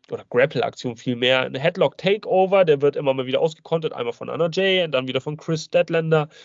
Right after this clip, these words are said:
Äh, es gibt von Chris Statlander dann auch nach einem Auskonterversuch auf dem Boden einen Front-Face-Lock, wieder einige Grapple-Aktionen.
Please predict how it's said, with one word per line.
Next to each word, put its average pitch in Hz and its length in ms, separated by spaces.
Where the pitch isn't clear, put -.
Äh, 127 240
es 127 120
gibt 156 160
von 143 240
Chris 139 220
Statlander 127 420
dann 127 240
auch 127 460
nach 123 240
einem 113 400
Auskonterversuch 147 960
auf 139 120
dem 127 120
Boden 120 200
einen 113 60
Front-Face-Lock, 190 880
wieder 156 160
einige 156 320
Grapple-Aktionen. 135 880